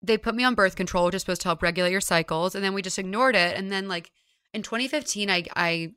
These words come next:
just gained a bunch of weight suddenly, and I was like, "What the fuck's going on?" Because it affects, like, certain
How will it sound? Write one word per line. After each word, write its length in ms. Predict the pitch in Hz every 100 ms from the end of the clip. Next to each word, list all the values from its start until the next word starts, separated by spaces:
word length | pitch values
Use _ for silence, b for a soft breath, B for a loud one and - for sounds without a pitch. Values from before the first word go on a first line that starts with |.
| _
just 300 | - 196 -
gained 300 | 180 170 180
a 40 | 170
bunch 380 | 156 165 170
of 120 | 180 160
weight 320 | 156 175 -
suddenly, 580 | - 160 170 180 208 220
and 80 |
I 40 | 180
was 80 | 175
like, 80 |
"What 80 | 190
the 80 | 220
fuck's 380 | - 175 175 -
going 260 | 180 170
on?" 300 | 165 160 156 160 b b -
Because 180 | 233
it 80 | 196
affects, 400 | 196 208 196 -
like, 140 | 196 -
certain 400 | 185 170 170